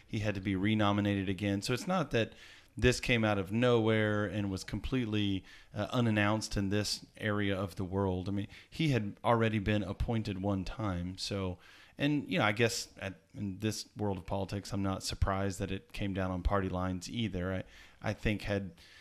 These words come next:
the script been flipped and Democrats were in power in the Senate and they had nominated a, a Democrat justice,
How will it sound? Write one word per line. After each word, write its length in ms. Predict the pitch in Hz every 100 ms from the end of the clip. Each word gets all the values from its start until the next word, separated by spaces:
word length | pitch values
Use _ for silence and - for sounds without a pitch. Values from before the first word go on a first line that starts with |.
| - 110
the 120 | 107
script 340 | - 131 113
been 160 | 110 107
flipped 460 | - 113 110 -
and 260 | 104 98 92 - - - _ - 104 - 110
Democrats 560 | 110 123 117 123 110 -
were 340 | 110 104 101 107
in 180 | 110
power 360 | - 107 110 110
in 100 | 107
the 80 | 98
Senate 420 | - 113 110 -
and 140 | 107 107
they 100 | 104
had 180 | 107
nominated 600 | 101 104 107 107 104 101
a, 200 | 98 95 -
a 40 | 104
Democrat 800 | 98 107 107 117 104 101 - -
justice, 680 | 104 107 101 - 107 101 -